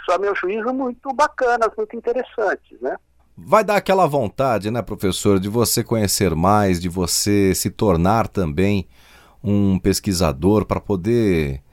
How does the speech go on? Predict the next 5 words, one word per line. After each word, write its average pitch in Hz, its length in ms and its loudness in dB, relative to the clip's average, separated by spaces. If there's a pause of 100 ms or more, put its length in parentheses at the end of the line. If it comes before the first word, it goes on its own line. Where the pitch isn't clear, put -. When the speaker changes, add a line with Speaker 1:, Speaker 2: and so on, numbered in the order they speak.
(340)
Speaker 2:
ter 110 180 0
consciência 107 760 0
da 90 120 2
nossa 90 280 0
riqueza. 87 720 0